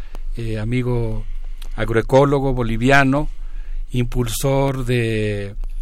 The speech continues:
un centro de agroecología que se volvió famoso en América Latina, Agruco,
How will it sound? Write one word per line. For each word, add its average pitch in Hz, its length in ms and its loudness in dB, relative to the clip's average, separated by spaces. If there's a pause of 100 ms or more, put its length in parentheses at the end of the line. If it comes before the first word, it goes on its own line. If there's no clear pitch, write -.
(540)
un 143 180 -2
centro 143 400 0
de 131 120 2
agroecología 120 800 0
que 131 120 -6
se 127 140 -4
volvió 123 440 0
famoso 131 720 0
en 123 120 0
América 123 400 -2
Latina, 131 560 -2 (420)
Agruco, 135 680 0